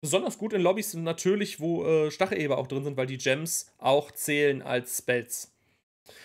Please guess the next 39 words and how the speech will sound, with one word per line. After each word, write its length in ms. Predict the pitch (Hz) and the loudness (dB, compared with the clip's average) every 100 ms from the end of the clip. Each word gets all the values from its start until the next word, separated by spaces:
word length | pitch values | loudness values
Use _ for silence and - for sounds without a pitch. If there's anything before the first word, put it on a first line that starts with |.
| - - | -2 4
Ja, 100 | 233 | 6
und 240 | 156 - | 6 6
kommen 160 | 247 247 | 6 6
wir 80 | |
zu 160 | 240 226 | 2 2
der 300 | 202 196 180 | 6 6 6
dominantesten 580 | 160 170 180 214 208 165 | 2 2 2 0 -4 0
Klasse 260 | 214 226 | 2 2
im 120 | 226 214 | 0 2
Meta 260 | 214 214 | 2 2
aktuell. 540 | 196 - 190 185 185 185 - - | 0 0 2 4 2 0 -10 -4
Es 160 | 160 - | 0 4
sind 180 | 196 | 4
die 60 | 170 | 4
Mechs 420 | 170 226 - - | 2 2 0 -2
und 220 | - 165 | 0 2
da 80 | 160 | 4
ist 180 | 180 - | 4 -2
die 60 | 165 | -2
Klasse, 500 | 165 175 - 180 - | 0 2 2 -2 4
äh, 240 | 160 160 | 6 4
ist 160 | 165 170 | 0 -2
die 60 | |
Richtung, 340 | 160 214 214 175 | 0 2 2 0
das 140 | 156 | 0
fängt 180 | 185 170 | -4 -2
ganz 240 | 196 - | -2 -2
früh 120 | - | -4
an 120 | 165 185 | -2 -2
mit 220 | 170 160 | -4 -6
Deflectobot, 640 | 160 196 202 214 208 208 - | 0 0 2 2 2 0 2
dann 180 | 165 170 | 2 2
einer 140 | 160 | 0
Mackerel, 560 | 151 202 226 208 202 202 | 2 0 2 2 2 0
die 100 | 156 | -4
sind 180 | 160 131 | -4 2
sehr, 160 | 147 | 2
sehr 140 | 143 139 | 2 -4
gut. 300 | 190 220 | -4 -8